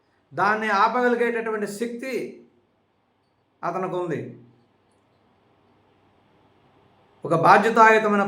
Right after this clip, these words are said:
పదవిలో ఉంటూ రాజకీయ నాయకులు చైర్మన్ పదవి తీసుకున్నంత మాత్రాన వాళ్ళు చెప్పిందంతా చేయాల్సిన అవసరం లేదు. నేను తీసేస్తే తీసేయని వేరే పోస్టులోకి వెళ్ళిపోతావు.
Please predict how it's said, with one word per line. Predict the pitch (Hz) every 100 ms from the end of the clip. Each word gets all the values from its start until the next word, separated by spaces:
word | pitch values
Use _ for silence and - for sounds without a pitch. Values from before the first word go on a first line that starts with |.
| 196
పదవిలో | 214 214 214
ఉంటూ | 202 208 180
రాజకీయ | 202 208 220 214
నాయకులు | 202 202 202 196
చైర్మన్ | 202 208 208 208
పదవి | 202 196 196
తీసుకున్నంత | - 202 196 190 190
మాత్రాన | 190 202 196
వాళ్ళు | 185 185 190
చెప్పిందంతా | 190 202 196 196 196 190
చేయాల్సిన | 190 180 185
అవసరం | 196 220 214 202
లేదు. | 185 135 - - - _ _ _ _ _ _ _ _ 175
నేను | 202 202 233
తీసేస్తే | - 262 247 - 254
తీసేయని | 254 247 233 214
వేరే | 220 214
పోస్టులోకి | 240 240 240 208
వెళ్ళిపోతావు. | 214 208 170 147 170